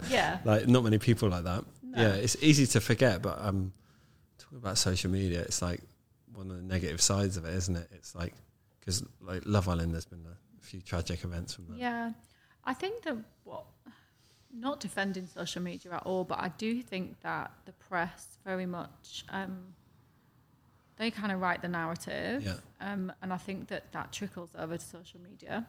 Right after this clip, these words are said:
Speaker 2: Right, yeah.
Speaker 1: Um, and I, th-, you know, and I could see that happening. So where she would have, you know, be getting really positive headlines, she would start getting more positive comments, more co-, positive messages, and it would really pick her up.
Speaker 2: Yeah.
Speaker 1: Um,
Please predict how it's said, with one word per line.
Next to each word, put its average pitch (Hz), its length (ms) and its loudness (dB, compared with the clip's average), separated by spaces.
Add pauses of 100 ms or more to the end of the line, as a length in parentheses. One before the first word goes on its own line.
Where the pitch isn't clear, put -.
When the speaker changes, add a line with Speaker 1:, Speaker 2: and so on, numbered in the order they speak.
(140)
Speaker 2:
Right, 95 260 -2
yeah. 98 180 0 (360)
Speaker 1:
Um, 190 380 -6 (580)
and 202 140 0
I, 196 60 0
th-, - 260 -12
you 220 140 0
know, 196 100 2
and 170 220 0
I 196 80 0
could 196 220 -4
see 226 380 -2
that - 180 0
happening. 196 520 -4
So 196 160 -10
where 190 180 -2
she 196 200 -2
would 180 160 -4 (120)
have, 185 140 -4 (240)
you 208 100 -16
know, 190 120 -8
be 175 100 -6
getting 185 300 -2
really 175 160 -4
positive 185 400 -10
headlines, 170 580 -8
she 190 120 -4
would 180 120 -4
start - 400 -8
getting 190 180 -4
more 190 120 -4
positive - 400 -20
comments, 185 720 -6
more 190 180 -12
co-, - 180 -16 (240)
positive - 280 -20
messages, 190 600 -6 (440)
and 208 100 -2
it - 60 -6
would 185 100 -4
really 185 200 -2
pick 185 200 -10
her 180 80 -20 (160)
up. - 320 -8 (140)
Speaker 2:
Yeah. - 140 -12 (300)
Speaker 1:
Um, 175 440 -20